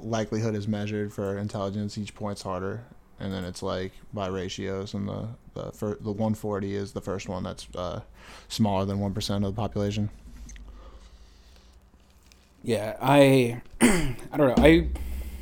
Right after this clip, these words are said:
Speaker 2: I wonder even what humanity could evolve to. <clears throat>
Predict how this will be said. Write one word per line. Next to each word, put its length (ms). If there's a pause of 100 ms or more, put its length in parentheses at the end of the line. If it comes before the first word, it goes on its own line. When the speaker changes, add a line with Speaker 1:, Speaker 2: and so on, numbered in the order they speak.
(3000)
Speaker 2:
I 40
wonder 260
even 260
what 200
humanity 460
could 200
evolve 340
to. 300 (540)
<clears throat> 180